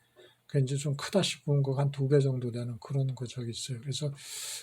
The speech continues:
우리 대한민국에서도 이천십팔 년 이 급 종으로 지정했어요.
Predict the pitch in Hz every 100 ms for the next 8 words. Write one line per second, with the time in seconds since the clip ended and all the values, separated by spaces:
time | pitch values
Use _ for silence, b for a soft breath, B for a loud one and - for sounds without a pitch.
0 | B 147 147 165 165 165 151 147 143 160
1 | 160 147 175 170 - 185 180 175 165 156
2 | 151 147 143 B B - 175 185 180 185
3 | 160 151 143 143 143 131 120 156 131